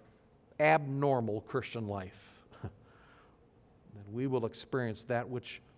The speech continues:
you have designed for us to be the normal experience of the fullness of the life of Christ, abundant joy in your presence,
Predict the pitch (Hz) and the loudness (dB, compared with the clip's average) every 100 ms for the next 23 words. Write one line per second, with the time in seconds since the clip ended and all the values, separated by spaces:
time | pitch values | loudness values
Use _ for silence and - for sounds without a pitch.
0 | - - 135 131 117 104 - - - - | -20 -10 -2 0 2 0 -4 -20 -20 -20
1 | - - - - - - - 113 127 107 | -20 -20 -20 -20 -20 -20 -14 -2 0 2
2 | 127 151 - 135 123 135 117 131 127 127 | 0 -2 0 -2 -2 -6 -2 -2 0 -2
3 | 127 143 175 180 170 170 - - - - | -2 0 0 0 -2 -4 -6 -10 -12 -8
4 | 110 98 95 - 98 98 - - 175 185 | -6 -4 -6 -6 -6 -6 -10 -2 0 2
5 | 170 160 135 117 113 123 131 120 107 - | 0 -2 0 0 0 0 0 -6 -8 -4
6 | 107 104 - 117 104 160 190 175 180 127 | -4 -4 -4 -6 2 2 2 -2 -8 -6
7 | 107 120 117 113 113 107 107 101 90 95 | -2 0 0 -2 -4 -6 -6 -8 -8 -14
8 | 95 - - | -16 -18 -20